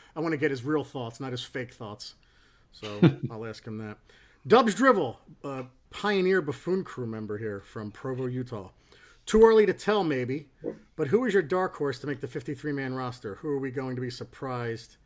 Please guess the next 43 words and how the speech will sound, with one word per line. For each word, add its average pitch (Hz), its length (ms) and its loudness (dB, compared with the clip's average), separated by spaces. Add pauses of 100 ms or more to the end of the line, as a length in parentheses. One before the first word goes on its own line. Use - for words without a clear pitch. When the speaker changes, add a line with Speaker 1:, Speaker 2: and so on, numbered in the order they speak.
(300)
Speaker 1:
is 120 180 -12
on 127 160 -6
the 120 100 -6
team 123 420 -10
come 117 380 -10
opening 123 540 -8 (100)
day? 104 420 -10 (920)
That's 151 260 -8
very 131 360 0
early 120 220 -2
to 113 60 -8
tell, 107 220 -14
buddy, 101 440 -16
but 123 100 -6
it's, - 240 -10 (140)
it's, - 320 -10
uh, 110 140 -10
fun, 151 280 -4
I 123 80 -2
guess, 117 220 -6
to - 100 -18
speculate. 120 600 -10
Chris, 127 240 -4
do 127 100 -12
you 131 80 -4
have 131 300 -4
anybody 135 500 -4 (220)
that's 117 200 -10
a 113 80 -4
dark 123 340 -6
horse 123 300 -6
to 120 360 -6 (320)
make 123 240 -6
the 120 80 -6
roster 120 500 -8 (280)
based 120 200 -8
on 123 80 -8
what 127 140 -8
you've 117 100 -12
seen 131 200 -8
<laughs> - 20 -10
so - 180 -2
far 147 360 -6